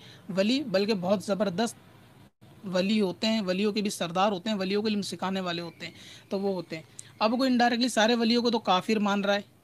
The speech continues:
और आपके सामने जी सीधा आके बन रहा है, जी कलमा मेरे पास, तरावी मेरे पास, नमाज मेरे पास, सब, तरावी भी कम है, आठ हैं, बीस भी नहीं है, और वितर भी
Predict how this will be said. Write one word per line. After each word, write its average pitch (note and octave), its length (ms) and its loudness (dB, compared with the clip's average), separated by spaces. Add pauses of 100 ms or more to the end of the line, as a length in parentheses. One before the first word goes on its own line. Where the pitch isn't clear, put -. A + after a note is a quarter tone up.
(200)
और G#3+ 120 4
आपके G#3 260 4
सामने G#3+ 380 2
जी G#3+ 100 -2
सीधा F#3+ 360 0
आके F#3+ 180 -2
बन F#3 140 -2
रहा F#3 160 -2
है, - 260 -14 (140)
जी F#3+ 80 -4
कलमा G3 400 2
मेरे F#3 220 -2
पास, F3 280 -2 (180)
तरावी F#3 360 0
मेरे F3+ 200 -4
पास, F3 260 -2
नमाज F3 400 0
मेरे F3 220 -2
पास, F3 220 -4
सब, F3+ 160 -6 (300)
तरावी F#3+ 320 2
भी F#3+ 120 0
कम E3+ 260 -2
है, E3 180 -6
आठ E3+ 320 2
हैं, E3+ 140 -4
बीस E3 240 -4
भी E3 80 -4
नहीं D#3 180 -8
है, D#3 80 -16 (300)
और F3 80 -6
वितर F3+ 280 -2
भी A3 100 -2